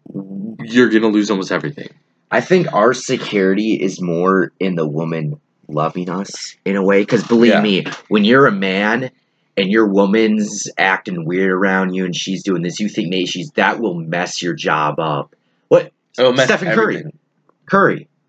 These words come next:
Speaker 2: His wife, <laughs> it was so funny. Um, this happened a little while ago. His wife was on some big show or something on T V or whatever. You know, I don't know why she's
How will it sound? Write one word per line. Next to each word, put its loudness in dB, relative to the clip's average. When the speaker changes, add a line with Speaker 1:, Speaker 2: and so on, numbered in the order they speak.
Speaker 2:
His 4
wife, -2
<laughs> -20
it -4
was 2
so 6
funny. 0
Um, 0
this 2
happened 0
a 2
little 2
while 4
ago. 0
His -2
wife -2
was 2
on 0
some -4
big -8
show -4
or -6
something -8
on -8
T -12
V -8
or -6
whatever. -8
You -4
know, -6
I -4
don't -4
know 0
why -2
she's -8